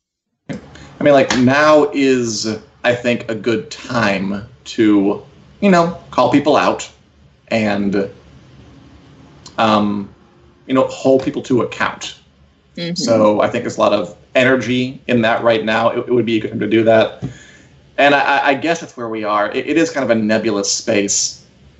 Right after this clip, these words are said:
Speaker 1: I mean, again,
Speaker 2: Yeah.
Speaker 1: it, it, it's, it's hard, like, on the Wit Club today, or this month, we were talking about problematic creators and how to, like, square bad behavior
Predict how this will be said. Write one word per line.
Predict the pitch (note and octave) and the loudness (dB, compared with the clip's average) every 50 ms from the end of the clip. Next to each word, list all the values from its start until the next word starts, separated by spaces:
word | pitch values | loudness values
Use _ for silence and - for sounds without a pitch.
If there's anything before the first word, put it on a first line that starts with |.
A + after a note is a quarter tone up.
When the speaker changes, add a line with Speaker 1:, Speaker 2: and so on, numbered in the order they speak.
| - - - - | -20 -20 -14 -4
Speaker 1:
I | - D3+ | 0 2
mean, | D#3 D#3 C#3+ | 2 4 4
again, | D#3 F#3+ F3 D#3 C3+ | 4 2 2 2 4
Speaker 2:
Yeah. | D3+ | 2
Speaker 1:
it, | - - D3+ D3 - | 2 2 2 0 -2
it, | |
it's, | D#3 - - | -6 -10 -4
it's | - D#3+ - | -4 -4 -2
hard, | - F3+ F#3 - | 0 -2 0 2
like, | D#3+ D3 A#2+ - - - - _ _ _ _ _ - | 4 2 2 0 -6 -14 -20 _ _ _ _ _ 0
on | C3+ C#3 C3+ B2+ | 2 2 4 2
the | C3 B2 | 2 2
Wit | G#2 G#2+ F3+ F3 - | 2 0 -2 -4 -4
Club | - - A2 G#2 G2 | -2 0 0 0 0
today, | - A2 G2+ G#2 G#2 G2+ G#2 G2 - - | -4 -4 0 0 0 2 0 -2 -4 -6
or | A2+ | -6
this | A2+ A2 - | -6 -6 -4
month, | A#2 A2 G#2+ G2 G2+ - - - - | -2 0 0 0 0 -2 -10 -8 0
we | B2 B2 | 2 4
were | A#2 A#2 | 4 4
talking | - - B2 A#2 A2+ - B2 A#2 | 2 2 0 0 2 2 0 2
about | A2 A#2 A2 - - - | 4 4 4 2 0 -4
problematic | - - C3 C3+ B2+ B2 A#2+ A#2+ A2+ - | -2 0 0 2 4 2 2 2 0 -2
creators | - - A2+ G#2 A2 A2 - - - - | -2 -2 0 2 2 2 0 -2 -6 -6
and | - A2+ | -6 -2
how | A2+ A2+ A#2 | 0 2 2
to, | A#2+ A2 | 2 2
like, | A2 A2 G#2+ - | 2 0 0 0
square | - - - - - - A#2+ A2+ A2+ A2+ A2+ A2+ A2 A2 - - - - - - - - - - - _ _ _ _ _ - - - - | -6 -6 -6 -8 -6 -2 0 2 2 4 4 4 2 2 0 -2 -6 -10 -18 -20 -20 -20 -20 -20 -20 _ _ _ _ _ -20 -20 -14 -8
bad | G#2+ - A#2+ - - B2+ A#2+ A2+ G#2 | 0 2 4 4 6 4 4 2 2
behavior | - A#2 A#2 - A2 A2 A2+ A2+ A2 - G#2+ G2+ G2 G2+ G2 G2+ | 0 0 0 0 -4 -2 -2 -2 -4 -6 -6 -6 -6 -6 -6 -8